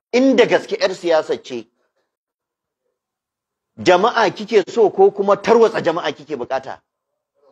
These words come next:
Jama'a kike so, baka bukatar tarwatsa jama'a. Kuma musamman a irin wannan gabar da ana gab da me? Kakar zaɓe. Ki sani wannan matar tana da ƴaƴa, tana da jikoki,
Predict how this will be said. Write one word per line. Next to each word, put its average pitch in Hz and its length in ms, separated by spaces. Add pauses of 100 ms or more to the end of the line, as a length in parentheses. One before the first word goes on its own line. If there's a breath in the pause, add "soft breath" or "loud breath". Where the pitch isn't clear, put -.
Jama'a 220 280
kike 196 300
so, 139 220 (260)
baka 240 240
bukatar 190 340
tarwatsa 170 340
jama'a. 123 380 (260)
Kuma 254 180
musamman 254 420
a - 40
irin 220 220
wannan 208 320
gabar 190 260
da 170 80
ana 196 220
gab 190 220
da 208 100
me? 180 260 (840)
Kakar - 360
zaɓe. 165 420 (1200)
Ki 160 100
sani 226 260
wannan 190 360
matar 156 280
tana 160 240
da 117 100
ƴaƴa, 143 320
tana 170 240
da 127 100
jikoki, 147 680